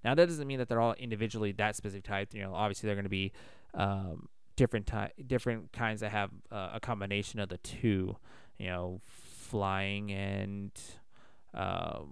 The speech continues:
water. I know that's a bad example, but I mean, like, there's gonna be,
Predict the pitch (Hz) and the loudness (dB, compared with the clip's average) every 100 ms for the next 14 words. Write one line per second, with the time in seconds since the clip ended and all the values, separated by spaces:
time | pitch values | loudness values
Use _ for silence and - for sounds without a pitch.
0 | 58 - - 120 110 117 107 98 95 95 | -12 -14 -12 -8 0 4 4 4 4 2
1 | 90 98 92 92 - 95 101 95 95 101 | 0 -4 -6 -8 -8 -2 0 0 -2 -4
2 | 95 107 98 104 104 101 98 107 - - | -2 -2 0 0 0 0 -2 -4 -10 -16
3 | - 180 156 170 139 127 | -4 0 2 0 0 -4